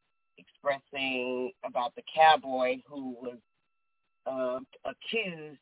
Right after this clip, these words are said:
of committing a murder, but he didn't do it. So my song is to display that, you know, his persona-, his real personality as that cowboy they was looking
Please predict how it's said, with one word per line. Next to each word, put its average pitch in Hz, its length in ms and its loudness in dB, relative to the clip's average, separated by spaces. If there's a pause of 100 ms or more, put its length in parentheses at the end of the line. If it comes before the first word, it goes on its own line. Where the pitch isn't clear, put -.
(160)
of 139 140 -2 (100)
committing 143 560 0 (360)
a 135 60 -6
murder, 139 460 4 (480)
but 143 180 4
he 135 200 -6
didn't 127 360 -4
do 151 260 2
it. 95 120 -4 (240)
So 127 380 4 (560)
my 139 320 2 (120)
song 151 400 6
is 143 160 -12 (260)
to 131 280 -6
display 135 920 4 (760)
that, 143 300 6
you 165 140 -6
know, 147 120 4
his 147 220 -10
persona-, 143 420 0
his 156 180 -10 (120)
real 156 260 4
personality 123 840 -4 (320)
as 123 380 4 (160)
that 123 140 -2 (100)
cowboy 123 360 0
they 120 140 0
was 117 180 -10
looking 123 260 -10